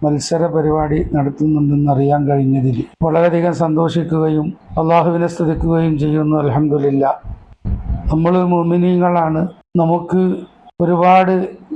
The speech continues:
ജീവിതത്തിൻ്റെ ഘട്ടങ്ങളും ഒരുപാട് പ്രപഞ്ചങ്ങളും നമുക്ക് മറികടന്ന് യാത്ര പോകേണ്ട മുസാഫിരീങ്ങളാണ്. പല ആലമുകളും നമ്മൾ വിട്ടുകിടക്കണം. അവിടൊക്കെ കാരുണ്യത്തിൻ്റെ കടലാണെന്ന്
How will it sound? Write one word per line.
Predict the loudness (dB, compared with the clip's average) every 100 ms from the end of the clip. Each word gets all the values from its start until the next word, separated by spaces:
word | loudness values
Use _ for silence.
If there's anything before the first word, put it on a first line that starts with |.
| 0
ജീവിതത്തിൻ്റെ | 2 2 0 0 0 0 0
ഘട്ടങ്ങളും | -2 -2 -2 0 0 -2 -2
ഒരുപാട് | -2 2 2 2 0 -2 -4 -14 -20 _
പ്രപഞ്ചങ്ങളും | -2 0 0 0 0 0 0
നമുക്ക് | 0 0 -2 0 0 -2 -8 -4
മറികടന്ന് | 0 2 0 0 -4 -4 -2 0 0
യാത്ര | 0 0 0 0
പോകേണ്ട | 0 0 0 0
മുസാഫിരീങ്ങളാണ്. | 0 0 0 0 -2 0 0 2 0 0 -2 -4 -2
പല | 2 4 4
ആലമുകളും | 2 2 2 2 0 -2 -2
നമ്മൾ | 0 0 0
വിട്ടുകിടക്കണം. | -2 -2 0 -2 -2 -2 -4 -6 -2
അവിടൊക്കെ | 0 0 -2 -4 -2 -2 -4 -10 -8 0
കാരുണ്യത്തിൻ്റെ | 2 4 2 0 0 0 0 0 0
കടലാണെന്ന് | 0 0 0 0 0 -2